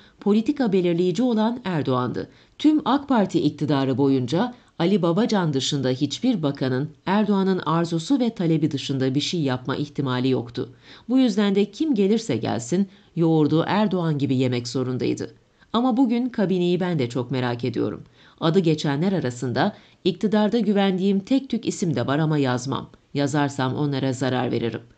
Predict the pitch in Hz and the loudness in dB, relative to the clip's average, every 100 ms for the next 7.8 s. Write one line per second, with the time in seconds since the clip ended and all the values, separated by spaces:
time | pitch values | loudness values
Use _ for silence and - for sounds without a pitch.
0 | - - - 226 247 269 277 320 233 247 | -20 -20 -4 0 2 2 0 -2 -2 -2
1 | 254 247 220 254 254 233 - 233 220 214 | 0 2 2 2 0 -2 0 0 2 0
2 | 214 226 214 208 202 175 202 170 160 - | 0 0 2 2 0 0 -2 0 -2 -2
3 | - - _ 151 151 151 156 170 160 131 | -8 -20 _ 0 0 0 0 0 0 0
4 | 120 120 214 277 190 - 170 165 208 262 | 0 0 0 0 -2 0 -2 -2 -2 -2
5 | 269 269 247 254 285 - _ - 233 180 | 0 0 2 2 0 -4 _ -2 2 4
6 | 165 160 156 156 139 143 139 160 156 151 | 2 0 -2 0 0 0 2 0 0 -2
7 | 139 143 190 123 117 135 170 | -2 0 0 0 -2 -2 -2